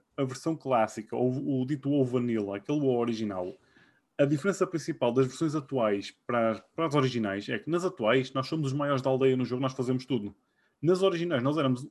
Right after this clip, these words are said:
um personagem que estava ali, um badameco, o jogo era difícil e vocês, cada coisinha que conseguiam, nem que fosse uma arma nova, que não fosse sequer nada de especial, vocês notavam uma diferença enorme no jogo. Pá, e vocês notavam progresso e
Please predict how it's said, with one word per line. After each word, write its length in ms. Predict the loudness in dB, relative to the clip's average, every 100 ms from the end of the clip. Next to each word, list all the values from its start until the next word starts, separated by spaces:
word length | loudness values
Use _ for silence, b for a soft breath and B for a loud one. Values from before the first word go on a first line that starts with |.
| -8
um 120 | -8
personagem 360 | -4 0 0
que 40 | 0
estava 180 | -2 0
ali, 100 | 0
um 80 |
badameco, 640 | 0 2 2 2 0 -4 -6
o 100 | 0
jogo 240 | 4 2 2
era 200 | 4 4
difícil 480 | 4 -2 -4 -4 -6
e 20 |
vocês, 280 | -4 -4 -6
cada 320 | _ -2 -2
coisinha 380 | 2 2 2 -2
que 60 |
conseguiam, 640 | -2 -2 -2 -4 -4 -4 -4 b b b b
nem 220 | 0 2 2
que 80 | 0
fosse 260 | -2 0
uma 160 | -2 2
arma 220 | 2 2
nova, 320 | 0 0 0
que 100 | -2
não 140 | -2 0
fosse 360 | 2 0 0
sequer 300 | -8 0 2
nada 280 | 4 2 2
de 80 | -2
especial, 420 | -8 -4 2 4
vocês 220 | 2 -2
notavam 240 | 0 2 2
uma 80 | 2
diferença 320 | 0 -2 -2
enorme 240 | 0 2
no 80 | 0
jogo. 400 | 0 0 -2 -6 b b b b b -6
Pá, 120 | -2
e 80 | 0
vocês 260 | 0 0 -2
notavam 320 | 2 2 2
progresso 560 | -2 0 2 0 -2 -18
e 160 | -18